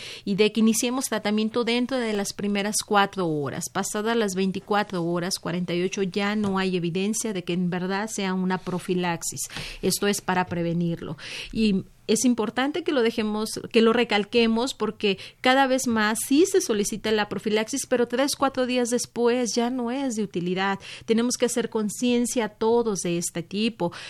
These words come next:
Si nosotros sufrimos una violación, es impor-, una violación sexual, es importante que solicitemos apoyo. Hay un tratamiento, pero en este caso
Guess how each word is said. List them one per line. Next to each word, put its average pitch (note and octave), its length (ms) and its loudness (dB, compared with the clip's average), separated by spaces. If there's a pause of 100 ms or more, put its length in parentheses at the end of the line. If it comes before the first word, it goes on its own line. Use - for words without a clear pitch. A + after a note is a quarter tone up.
(140)
Si A3 240 2
nosotros A3 560 0
sufrimos C4+ 560 2
una A#3+ 160 0
violación, F3+ 720 -2
es G#3+ 180 -4
impor-, G#3 320 -2
una G3+ 160 0
violación F#3 420 -2
sexual, E3+ 500 -6
es F#3+ 160 -2
importante A#3+ 760 2
que A3 80 -4
solicitemos F#3 720 -4
apoyo. F#3 540 -2 (260)
Hay C4 320 0
un B3 80 0
tratamiento, G3 760 0
pero G#3 200 0
en A3 140 2
este E4+ 260 -2
caso B3+ 480 2